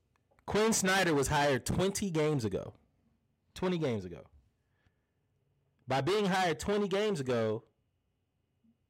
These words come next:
you went ten and ten. You went net zero. You went inconsequential. You went nothing.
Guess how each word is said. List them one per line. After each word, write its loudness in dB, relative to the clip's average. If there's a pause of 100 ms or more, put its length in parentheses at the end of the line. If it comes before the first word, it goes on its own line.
(380)
you -2
went 0
ten -2
and -2
ten. -6 (880)
You -2
went 0 (960)
net -2
zero. -2 (400)
You 0
went 0
inconsequential. -2 (400)
You 0
went 0 (360)
nothing. -2